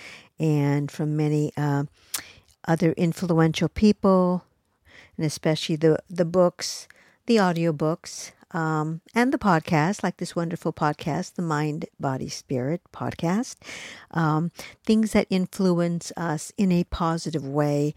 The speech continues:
to reach our true potential. So it's how we think, how we speak, the formulation of our ideas, um,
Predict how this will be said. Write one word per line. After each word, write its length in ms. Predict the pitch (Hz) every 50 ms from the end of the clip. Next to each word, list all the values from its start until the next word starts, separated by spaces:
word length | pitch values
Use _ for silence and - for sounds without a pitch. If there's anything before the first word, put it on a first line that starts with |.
| - - - - _ -
to 140 | - 220 214
reach 500 | 185 180 196 202 208 214 - - - - - _ -
our 180 | - 160 156 156
true 480 | - - - - 165 151 143 147 156 _ _ _
potential. 720 | - 156 - - 165 143 139 151 - - - 131 127 127 - _ _ - - - - - - - -
So 440 | - - - 185 165 151 151 156 -
it's 220 | 151 151 - -
how 240 | - - 190 175 170
we 160 | 165 165 160
think, 680 | 151 - - - 214 220 220 233 240 247 - - - - _ _ _ _ _ _ _ _ - - _ _ -
how 200 | - 190 165 160
we 140 | 160 151 151
speak, 920 | - - - - - - - 220 214 214 214 214 214 - - - - - _ _ _ _ _ _ _ _ _ _ _ _ _ _ _ _ _ _ _ _ _
the 120 | - 165
formulation 880 | - - - 202 196 190 190 190 175 175 170 165 165 - - - 190
of 120 | 175 160 151
our 240 | 143 143 135 131 - -
ideas, 1160 | - 151 147 135 - _ - - 190 190 190 190 190 185 185 180 185 180 180 185 - - - - _ _ _ _ _ _ _ _ _ _ -
um, 600 | 151 151 151 147 147 147 143 147 151 143 - 185